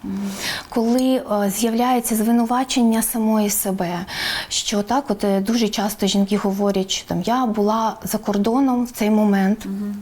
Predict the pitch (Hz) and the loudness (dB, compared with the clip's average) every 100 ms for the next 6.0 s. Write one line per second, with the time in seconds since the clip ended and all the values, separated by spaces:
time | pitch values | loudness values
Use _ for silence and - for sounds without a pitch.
0 | - - 185 196 196 208 202 208 220 220 | -12 -4 0 0 0 -2 0 2 4 2
1 | 220 196 214 - - 190 190 233 226 233 | 0 -2 -6 -8 -2 0 2 0 2 0
2 | 226 214 220 214 208 190 185 214 220 269 | 0 0 2 0 0 -2 0 0 0 0
3 | 254 220 220 220 226 214 208 202 262 269 | 0 -2 0 0 0 0 -2 -4 -4 0
4 | 523 571 - 285 349 359 262 240 233 220 | 2 2 -2 0 -2 0 2 2 2 0
5 | 208 233 233 240 262 381 381 302 254 | 2 2 0 -2 -2 0 2 2 0